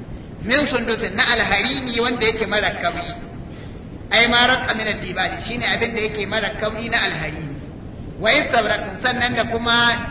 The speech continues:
alharini wanda yake mai kauri. Wato da kaman irin, eh, tuwahin nan da aka yi na yanzu marasa nauyi, sannan da kuma shadda ta alharini. Eh, su ne masu kauri. Shi ne magaluza. Abin da yake da kauri minhu na shi alharini.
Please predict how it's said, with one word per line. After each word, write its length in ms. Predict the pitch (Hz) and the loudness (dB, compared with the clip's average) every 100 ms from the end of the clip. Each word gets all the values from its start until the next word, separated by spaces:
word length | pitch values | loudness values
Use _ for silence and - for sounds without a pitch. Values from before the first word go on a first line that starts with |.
| 185 | -2
alharini 600 | 196 190 208 254 240 214 | 0 0 2 0 0 0
wanda 300 | 226 254 214 | 0 0 0
yake 240 | 226 226 175 | 0 0 -6
mai 160 | 156 - | -6 -8
kauri. 240 | 160 156 - - - - - 180 | -10 -8 -10 -10 -12 -12 -10 -4
Wato 300 | 190 202 208 | -2 0 -2
da 100 | 196 | -2
kaman 600 | 202 208 247 254 247 247 - - - - 240 | -2 2 2 2 -2 -4 -6 -10 -10 -4 2
irin, 500 | 254 226 202 175 - - - - - | 4 4 2 -4 -8 -10 -10 -10 -6
eh, 320 | 196 180 170 165 | -6 -6 -12 -6
tuwahin 400 | 220 233 226 208 | 2 4 4 2
nan 140 | 208 | 0
da 140 | 196 202 | 2 2
aka 100 | 208 | 2
yi 40 | 196 | 2
na 100 | 214 | 4
yanzu 260 | 202 190 | 2 0
marasa 440 | 214 202 190 196 208 | -2 -2 0 0 2
nauyi, 400 | 226 240 254 247 - - - - 233 | 2 4 2 0 -6 -12 -12 -6 -2
sannan 340 | 233 226 240 | 2 2 2
da 280 | 208 180 - | 0 0 -2
kuma 180 | 226 226 | -2 -2
shadda 400 | 226 254 233 202 | 0 -2 2 0
ta 80 | 208 | 2
alharini. 560 | 202 180 165 170 165 160 - - - - - - - | 0 0 -2 -6 -6 -8 -10 -12 -12 -12 -12 -12 -4
Eh, 320 | 196 170 139 - | -2 -2 -4 -6
su 100 | 233 | -4
ne 140 | 214 | -4
masu 260 | 175 160 185 | -4 -6 -4
kauri. 300 | 185 180 180 - - - - - - | -4 -4 -8 -10 -12 -12 -12 -12 -8
Shi 180 | 226 | -6
ne 140 | 240 208 | -2 2
magaluza. 580 | 208 214 185 - 151 127 - - - - 160 | 4 4 2 -2 -8 -10 -10 -12 -10 -8 -4
Abin 260 | 185 247 | 0 2
da 60 | 226 | 2
yake 180 | 226 190 | 2 0
da 80 | - | 0
kauri 320 | 226 233 233 | 0 -2 -4
minhu 300 | 254 247 214 | -2 -2 -2
na 100 | 190 | -4
shi 160 | 190 196 | -4 -4
alharini. 400 | 165 147 147 | -4 -6 -8